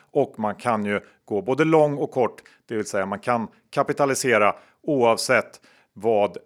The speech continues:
de här rapporterna säger. Så att, eh, gå in och kika på det. Skilling har över niohundra C F D-instrument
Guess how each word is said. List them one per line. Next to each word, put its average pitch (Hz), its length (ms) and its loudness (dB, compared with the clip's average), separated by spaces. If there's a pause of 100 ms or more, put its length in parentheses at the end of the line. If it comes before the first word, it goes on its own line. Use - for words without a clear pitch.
de 98 200 -8
här 95 300 -2
rapporterna 107 600 -6
säger. 101 400 -2 (280)
Så - 140 0
att, 139 160 0
eh, 147 100 2
gå 147 140 0
in 175 60 0
och 160 60 -6
kika 165 220 -2
på 139 60 -4
det. 151 180 2 (120)
Skilling 143 220 -2
har 139 300 0
över 160 240 4
niohundra 143 480 0
C 135 160 -4
F 123 120 -4
D-instrument 127 800 -2